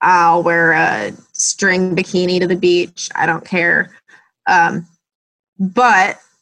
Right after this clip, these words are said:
I've consented to those people seeing me, whoever <laughs> sees me on the beach. Um,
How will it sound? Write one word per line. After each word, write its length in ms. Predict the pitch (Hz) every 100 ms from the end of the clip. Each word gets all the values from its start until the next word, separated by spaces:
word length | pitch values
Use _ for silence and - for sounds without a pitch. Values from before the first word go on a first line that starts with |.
| _ _ _ _ _ _ _ _ _ _ _ _ _ 208
I've 180 | 214
consented 420 | 240 233 240 220 247
to 80 | 254
those 180 | 320
people 240 | - 277 349
seeing 340 | - 233 202
me, 140 | 202 226
whoever 280 | 220 190 247
<laughs> 40 |
sees 260 | 240 240 220
me 100 | 233
on 100 | 277
the 60 |
beach. 420 | 208 202 - - _ _ _ _ _ _ _ _ 196
Um, 480 | 202 190 175 196